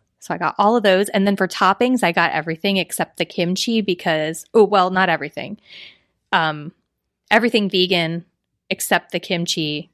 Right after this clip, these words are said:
because kimchi can sometimes have shrimp paste in it. And since we were ordering online, I couldn't ask.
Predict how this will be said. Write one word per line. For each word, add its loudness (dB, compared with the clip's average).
because 2
kimchi 2
can -2
sometimes -4
have -4
shrimp -4
paste 2
in 2
it. 0
And -8
since -14
we -2
were 0
ordering -2
online, 0
I -4
couldn't -2
ask. -4